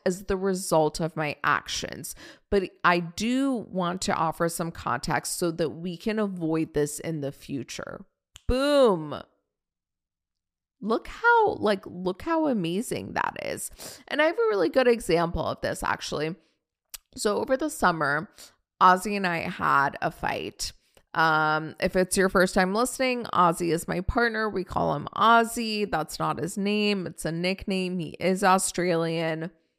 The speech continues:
Okay, <laughs> now that we've gotten that out of the way. Also, if it's your first time listening,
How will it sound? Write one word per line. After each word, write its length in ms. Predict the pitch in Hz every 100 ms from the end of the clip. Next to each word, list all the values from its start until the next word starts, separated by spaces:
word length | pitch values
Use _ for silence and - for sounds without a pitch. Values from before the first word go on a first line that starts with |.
| _ _ _ _ -
Okay, 240 | - - 190
<laughs> 160 | - _
now 180 | 208 190
that 180 | 196 180
we've 240 | 202 175
gotten 260 | 175 - 156
that 200 | 120 98
out 200 | 113 123
of 60 |
the 60 | 156
way. 180 | 151 -
Also, 340 | 170 170 170
if 100 | 160
it's 180 | 165 -
your 120 | 339
first 260 | 277 196 -
time 220 | 180 -
listening, 480 | - - 190 185